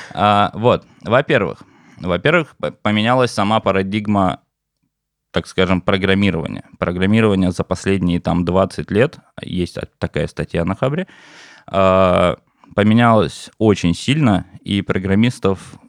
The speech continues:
или называемых себя программистами людьми, стало очень много. Но среди всего этого появилась такая каста людей,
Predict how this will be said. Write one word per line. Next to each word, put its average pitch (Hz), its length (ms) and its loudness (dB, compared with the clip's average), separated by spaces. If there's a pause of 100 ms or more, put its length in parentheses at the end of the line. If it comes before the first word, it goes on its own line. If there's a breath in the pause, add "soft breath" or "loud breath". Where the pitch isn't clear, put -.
(120)
или 92 160 -2
называемых 90 640 0
себя 82 280 -6
программистами 87 880 -2
людьми, 92 520 0
стало 101 340 0
очень 98 340 -2
много. 92 380 2 (760 loud breath)
Но 113 640 4 (680 loud breath)
среди 120 880 -2
всего 104 420 0
этого 127 520 2
появилась 117 640 0 (260)
такая 107 320 2
каста 110 420 -2
людей, 110 460 -4